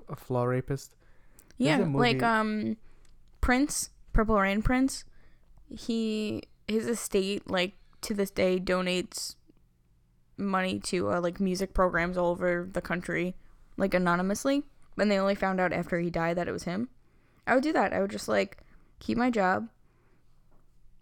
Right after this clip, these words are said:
Speaker 2: wouldn't tell people that I won mad money. They'd be like, "Casey, how'd you buy that house?" And I'd be like, "Hard work."
Speaker 1: <laughs> Yeah, uh, I guess.
Speaker 2: I'd live within my means.
Speaker 1: No, I'm, I'm going all out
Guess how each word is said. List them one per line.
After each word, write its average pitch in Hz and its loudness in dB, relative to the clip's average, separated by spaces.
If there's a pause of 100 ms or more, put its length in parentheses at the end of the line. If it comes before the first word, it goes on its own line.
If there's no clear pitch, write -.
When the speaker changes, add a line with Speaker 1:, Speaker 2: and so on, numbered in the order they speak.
Speaker 2:
wouldn't 202 0
tell 196 -2
people 220 -2 (460)
that 196 0
I 190 2
won 202 2
mad 190 -2
money. 208 -2 (640)
They'd 233 2
be 262 2
like, 269 2
"Casey, 311 0
how'd 277 2
you 285 -2
buy 285 4
that 285 2
house?" 294 2
And 233 0
I'd 220 2
be 220 2
like, 220 0 (420)
"Hard - 2
work." - -2 (240)
Speaker 1:
<laughs> 156 4 (680)
Yeah, 165 12 (140)
uh, 160 6 (100)
I 139 0
guess. 120 0
Speaker 2:
I'd 381 0
live 269 6
within 202 2
my 180 0
means. 185 -2 (1000)
Speaker 1:
No, 127 4
I'm, 175 4
I'm 170 2
going 156 4
all 127 2
out 120 2